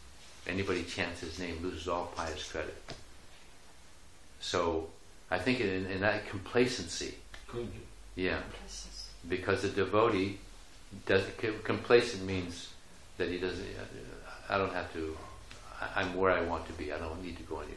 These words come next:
Speaker 1: further." But a devotee never thinks that. He always thinks,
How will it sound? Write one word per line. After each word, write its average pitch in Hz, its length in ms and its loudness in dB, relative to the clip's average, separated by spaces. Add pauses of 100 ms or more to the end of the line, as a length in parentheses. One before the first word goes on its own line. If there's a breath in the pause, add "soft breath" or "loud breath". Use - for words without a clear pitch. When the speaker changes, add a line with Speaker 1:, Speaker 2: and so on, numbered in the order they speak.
Speaker 1:
further." 82 220 -4
But 95 100 8
a 98 60 8
devotee 131 340 6
never 127 220 2
thinks - 280 -6
that. - 120 -10 (1040)
He 101 100 -6
always 113 540 10
thinks, - 340 -6